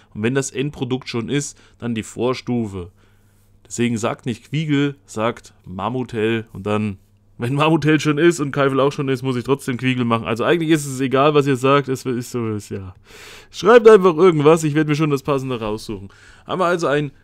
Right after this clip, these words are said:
Keivel gemacht mit zweitausendsechshundertzweiundfünfzig. Jetzt muss ich nochmal ganz kurz nachgucken. Habe ich überhaupt beim Sarzenia, da ich hab das Level fünfzig, den Level fünfzig Tag vergessen, fällt mir ein.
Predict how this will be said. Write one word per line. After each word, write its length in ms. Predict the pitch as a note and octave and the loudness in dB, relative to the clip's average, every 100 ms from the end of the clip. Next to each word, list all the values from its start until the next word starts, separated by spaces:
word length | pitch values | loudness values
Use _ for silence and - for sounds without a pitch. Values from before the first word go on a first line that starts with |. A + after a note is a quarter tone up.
| _ | _
Keivel 380 | C3 D3 F3 D3+ | -4 -2 0 0
gemacht 340 | C#3+ C3+ D3 | -2 -4 -6
mit 140 | C3 | -8
zweitausendsechshundertzweiundfünfzig. 1800 | - B2 B2+ A#2 A2+ C3 D3 C3+ B2 - A#2 A#2+ - C#3+ D#3 - G#2+ F#2 | -6 -4 -4 -4 -6 -8 -6 -6 -6 -4 -4 -4 -2 -4 -4 -8 -8 -8
Jetzt 120 | F#2 | -6
muss 120 | C#3 | -4
ich 60 | F3 | -2
nochmal 180 | E3+ D#3+ | 0 0
ganz 160 | D3 | -2
kurz 200 | - G#2+ | -4 -8
nachgucken. 580 | G#2 A2+ F3 - A2 F#2+ G2+ _ | -4 -4 -4 -4 -4 -6 -12 _
Habe 400 | - B2+ E3 F#3 | -8 -2 -2 -2
ich 540 | F3 F#3+ E3 - - _ _ _ _ | -4 -4 -6 -10 -20 _ _ _ _
überhaupt 760 | D3+ C#3 C3 C3+ C3+ B2+ - | -2 0 0 2 0 -2 -8
beim 460 | - B2+ C#3+ C3 G#2+ - _ _ _ _ _ _ _ - | -2 2 2 0 -4 -10 _ _ _ _ _ _ _ -16
Sarzenia, 1300 | A2 C3 C3+ B2+ - D3+ D#3 D#3+ C#3+ B2+ A2 G2 G#2 _ _ _ _ _ _ - | -6 -2 -2 -4 -4 -4 -4 0 2 2 0 -4 -10 _ _ _ _ _ _ -12
da 140 | G#2 | -8
ich 100 | A2 | -4
hab 160 | C3 C#3 | -2 -2
das 140 | B2 | 0
Level 260 | C3 C3+ A#2+ | 2 2 0
fünfzig, 500 | - A3 A#3+ C3+ A#2 | 0 0 -2 -4 -2
den 120 | A2+ | -2
Level 200 | A#2+ A#2 | 0 -2
fünfzig 380 | G#2+ G3+ - - | -4 -6 -8 -8
Tag 240 | C3+ A#2+ | -6 -6
vergessen, 420 | - A#2+ C3 C#3 | -4 -2 -2 -2
fällt 280 | C3+ C#3 C#3 | -4 -2 -2
mir 120 | C3+ | -4
ein. 360 | G#2 C#3 D#3+ F3 | -2 -2 -2 -6